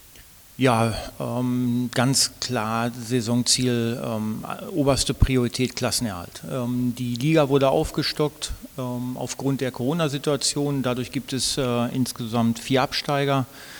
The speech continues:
Das macht es für uns nicht einfacher, äh, mit dem, ich schätze mal, fast kleinsten Etat in der, in der Liga. Wir sind ganz sicher im unteren Drittel. Ähm, die genauen Zahlen der anderen Vereine kennen wir nicht.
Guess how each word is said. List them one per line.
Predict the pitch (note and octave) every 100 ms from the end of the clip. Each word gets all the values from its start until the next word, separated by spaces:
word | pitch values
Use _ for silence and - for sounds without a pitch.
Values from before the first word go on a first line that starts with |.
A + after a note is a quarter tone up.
| - - - - - -
Das | C#3+ B2+ -
macht | C3+ C3+ -
es | B2
für | - -
uns | D#3+ D#3 -
nicht | D3 C3
einfacher, | - A#2+ C3 E3 F#3+ A3+ F3 -
äh, | D#3 B2
mit | B2 B2
dem, | C3 B2 B2 B2 B2+
ich | D3+ - -
schätze | - C#3+ -
mal, | C#3 A#2+ A#2+
fast | - C#3 -
kleinsten | - C3 C3+ - C#3+
Etat | B2 - C3
in | B2+
der, | B2+ B2
in | B2+
der | B2+
Liga. | A#2 B2+ D3 C#3+
Wir | A2+
sind | A#2+ A#2+ - - A2
ganz | G#2 A#2+ C3 -
sicher | B2+ C#3
im | A#2+
unteren | A#2+ B2+ A#2+ B2
Drittel. | A2+ B2 D3 C#3 -
Ähm, | B2+ B2 A#2+ A#2+ A#2+ A2
die | A2
genauen | A2+ A2 A#2
Zahlen | - A2+ A2+
der | A2+
anderen | G#2 A2+
Vereine | G#2+ A2+ A2
kennen | G#2+ B2+ C#3+
wir | C#3
nicht. | C3+ -